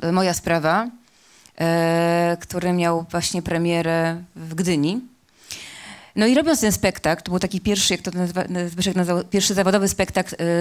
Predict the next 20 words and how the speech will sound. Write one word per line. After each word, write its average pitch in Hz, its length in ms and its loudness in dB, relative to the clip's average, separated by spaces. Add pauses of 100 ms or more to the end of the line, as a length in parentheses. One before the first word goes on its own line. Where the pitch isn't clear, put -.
(480)
w - 140 -16 (100)
związku 190 260 0
z - 40 -4
tym 202 120 4
robiony 208 300 4
w 196 40 0
zupełnie 220 320 2
innych 220 240 4
warunkach. 190 400 2
Byli 147 140 -4
tam 147 160 0
aktorzy 202 420 2
jeszcze 196 200 2
zaproszeni 196 460 0
zawodowi. 185 640 0 (680)
Em, 165 1900 0 (540)
no 190 60 4
i 220 100 4
były 240 140 2
też 233 260 2